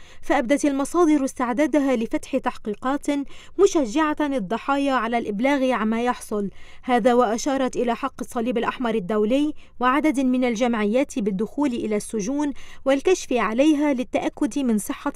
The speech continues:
المعلومات أو عدمها. نفي المصادر الأمنية لا يعني أن الحياة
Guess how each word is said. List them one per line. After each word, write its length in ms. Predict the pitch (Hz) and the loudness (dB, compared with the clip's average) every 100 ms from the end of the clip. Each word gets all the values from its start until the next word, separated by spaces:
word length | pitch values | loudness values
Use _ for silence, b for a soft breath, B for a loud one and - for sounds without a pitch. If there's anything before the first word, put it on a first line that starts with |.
| 277 | -2
المعلومات 640 | 220 214 214 220 269 - | 0 0 0 0 0 -2
أو 180 | 269 262 | -2 0
عدمها. 540 | 254 262 247 196 202 180 - - | 0 0 2 0 -2 -8 -16 -2
نفي 280 | 254 302 311 | 2 4 6
المصادر 500 | 294 262 262 330 294 | 6 6 4 4 6
الأمنية 680 | 294 269 254 254 320 330 302 | 4 4 4 4 6 6 4
لا 140 | 277 | 4
يعني 380 | 262 302 294 285 | 4 4 2 2
أن 120 | 247 | 2
الحياة 400 | 247 - 240 269 | 0 0 2 2